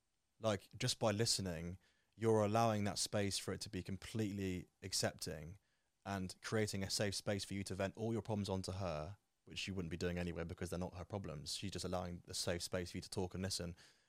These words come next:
in the same way that her problems wouldn't be yours.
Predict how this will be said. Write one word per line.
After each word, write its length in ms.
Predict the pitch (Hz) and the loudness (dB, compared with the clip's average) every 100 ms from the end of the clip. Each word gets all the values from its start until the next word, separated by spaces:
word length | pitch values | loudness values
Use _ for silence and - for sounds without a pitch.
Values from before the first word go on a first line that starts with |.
| - | -2
in 100 | 110 | 2
the 60 | 104 | 6
same 340 | 131 120 110 | 6 6 6
way 160 | 110 104 | 6 4
that 140 | 87 | 4
her 160 | 113 104 | 2 2
problems 640 | 117 95 95 85 90 - - - _ | 2 0 0 -2 -2 -4 -6 -20 _
wouldn't 220 | 104 104 90 | -2 0 2
be 100 | 92 | 2
yours. 480 | 98 110 139 - | 4 4 2 0